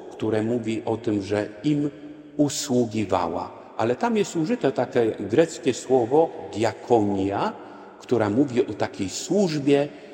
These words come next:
zupełnie innej. Służbie, w której zaangażowany jest cały człowiek. Oddaje się człowiek cały na służbę, w tym wypadku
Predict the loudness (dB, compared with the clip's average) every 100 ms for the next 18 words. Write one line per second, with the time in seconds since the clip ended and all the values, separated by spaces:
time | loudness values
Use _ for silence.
0 | -10 -8 -4 0 2 4 2 0 0 0
1 | 0 0 -2 -6 -8 -2 0 0 2 2
2 | 2 -2 2 4 6 6 4 -2 -16 -12
3 | 0 2 4 4 2 2 2 4 4 4
4 | 2 0 -4 -12 -4 0 2 2 4 4
5 | 4 2 0 -6 -16 2 4 4 4 6
6 | 6 2 0 2 0 0 -2 0 2 2
7 | -2 -4 -8 -2 0 4 4 2 -4 -12
8 | -2 2 2 0 -2 4 4 2 0 2
9 | 2 0 -6 -14 -18 -18 -18 4 4 6
10 | 4 4 0 -2 -2 -2